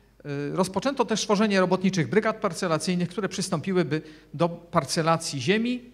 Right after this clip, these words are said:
angażując także milicję obywatelską. E, w biuletynie specjalnym wydanym na, e, z tej okazji deklarowano, że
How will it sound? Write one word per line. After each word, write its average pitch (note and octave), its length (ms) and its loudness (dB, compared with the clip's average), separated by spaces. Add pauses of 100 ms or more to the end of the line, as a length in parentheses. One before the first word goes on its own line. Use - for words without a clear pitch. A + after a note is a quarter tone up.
(360)
angażując G3 640 2
także D#3 360 -2
milicję C#3+ 420 -2
obywatelską. C#3 680 -4 (840)
E, D3 220 -2 (760)
w D#3+ 140 -12
biuletynie G3 580 4
specjalnym F3+ 560 2
wydanym E3+ 420 4
na, D#3 80 2
e, D3+ 40 0 (400)
z D#3 80 -6
tej F3 140 0
okazji G3+ 640 0
deklarowano, F3 720 2
że F3+ 340 0